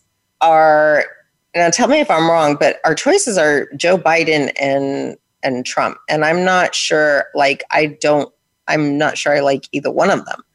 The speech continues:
Um, I, I don't like either party, to tell you the truth. Um, I've been a Democrat my whole life i-, until I started seeing, like,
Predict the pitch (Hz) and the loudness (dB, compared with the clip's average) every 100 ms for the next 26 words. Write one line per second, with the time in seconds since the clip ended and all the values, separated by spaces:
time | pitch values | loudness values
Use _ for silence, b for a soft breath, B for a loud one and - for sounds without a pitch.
0 | b b b b _ - 147 143 135 135 | b b b b _ -4 0 2 2 0
1 | 113 76 _ _ _ _ _ _ _ _ | -4 -8 _ _ _ _ _ _ _ _
2 | _ - - - - 202 277 226 160 - | _ -4 -2 -2 2 2 2 0 -2 -2
3 | 170 170 127 - 107 - 95 - - - | 0 0 -2 -2 -2 -2 -8 -10 -10 -4
4 | 127 113 - - 113 - - _ _ 147 | -4 -4 -6 -6 -6 -6 -8 _ _ -4
5 | 139 135 - 139 143 139 143 139 131 - | -2 -4 -6 -6 -4 -2 -4 -6 -6 -10
6 | 135 127 135 131 98 69 - - _ b | -10 -10 -4 -4 -2 -2 -4 -10 _ b
7 | b b b b _ - 147 135 - 139 | b b b b _ -6 -2 -2 -2 -4
8 | 131 - 147 135 135 127 - - 143 - | -4 -4 0 2 2 0 -2 -4 -4 -2
9 | 143 135 131 - 135 131 131 131 127 123 | -2 -2 -2 -6 -6 -6 -4 -4 -4 -6